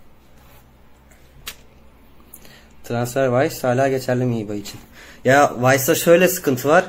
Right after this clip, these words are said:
Ee, yeni hesaplar için Vice aktif olmuyor, geçersiz oluyor. Ama eski hesaplar Vice kullanabiliyor.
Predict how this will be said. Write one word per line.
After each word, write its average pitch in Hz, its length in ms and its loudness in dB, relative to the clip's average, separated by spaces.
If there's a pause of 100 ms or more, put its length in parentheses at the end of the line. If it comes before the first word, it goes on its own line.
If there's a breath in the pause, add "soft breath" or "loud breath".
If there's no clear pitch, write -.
(420 soft breath)
Ee, 120 80 0 (340)
yeni 160 420 4
hesaplar 151 500 4
için 156 360 0
Vice 156 240 4 (540 loud breath)
aktif 131 340 -6
olmuyor, 143 360 4
geçersiz 127 540 -2
oluyor. 127 300 -4 (300 loud breath)
Ama 135 160 2
eski 143 280 0
hesaplar 156 580 2
Vice 131 260 0 (140)
kullanabiliyor. 127 600 0